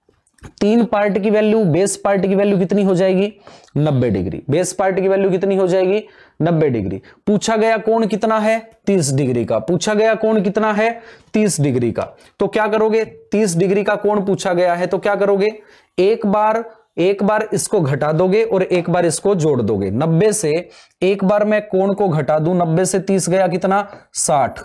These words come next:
यही तो बात मैं अभी तक आपको बता रहा था कि मिनट की सुई साठ डिग्री चलकर आएगी। और इसको डिवाइड कर देंगे किससे? इसकी चाल से।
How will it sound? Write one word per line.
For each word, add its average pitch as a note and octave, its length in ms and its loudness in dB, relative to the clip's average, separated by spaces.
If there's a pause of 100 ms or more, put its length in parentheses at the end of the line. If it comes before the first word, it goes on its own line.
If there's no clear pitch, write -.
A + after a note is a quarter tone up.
(160)
यही C3+ 240 0
तो F#3+ 120 0
बात F#3+ 240 0
मैं G3+ 120 2
अभी F#3+ 140 2
तक F#3+ 200 -2
आपको G3 240 -2
बता F#3+ 220 0
रहा G3+ 120 0
था C#3+ 240 -6 (300)
कि G3 100 0
मिनट F#3+ 380 2
की G#3+ 100 2
सुई G#3+ 280 0
साठ D#3+ 340 0
डिग्री D3+ 280 0
चलकर C#3 360 -2
आएगी। G2 320 -4 (380)
और A3 280 0 (220)
इसको F3 320 -2
डिवाइड F3+ 440 4
कर G3 160 0
देंगे G3+ 280 2
किससे? G#3+ 460 0 (380)
इसकी D3 300 -2
चाल F3+ 360 2
से। F#3+ 200 -2